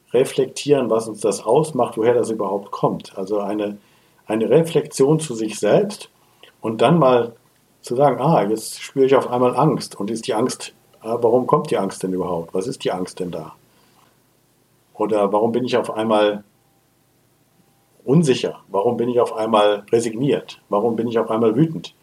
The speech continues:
Dass ich diese, diese Fähigkeiten aus diesen Emotionen erstmal in mir spüre und sage, ah, jetzt kann ich was machen. Und dann werden sie konstruktiv,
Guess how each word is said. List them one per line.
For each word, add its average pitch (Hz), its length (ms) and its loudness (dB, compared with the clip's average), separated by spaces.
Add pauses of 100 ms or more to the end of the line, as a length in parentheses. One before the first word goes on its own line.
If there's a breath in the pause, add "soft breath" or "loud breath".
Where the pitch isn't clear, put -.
(460 soft breath)
Dass 110 140 0
ich 113 120 -4
diese, 120 460 4 (180)
diese 113 300 -2
Fähigkeiten 113 680 2
aus 98 120 -8
diesen 104 260 -8
Emotionen 127 920 0 (420 loud breath)
erstmal 139 360 2
in 131 180 -2
mir 117 120 2
spüre 160 420 0
und 139 120 2
sage, 143 360 0
ah, 156 360 2 (480)
jetzt 143 180 2
kann 135 160 0
ich 127 100 -8
was 120 180 -2
machen. 107 300 0
Und 113 120 -4
dann 123 180 2
werden 143 160 4
sie 135 60 -6
konstruktiv, - 640 -4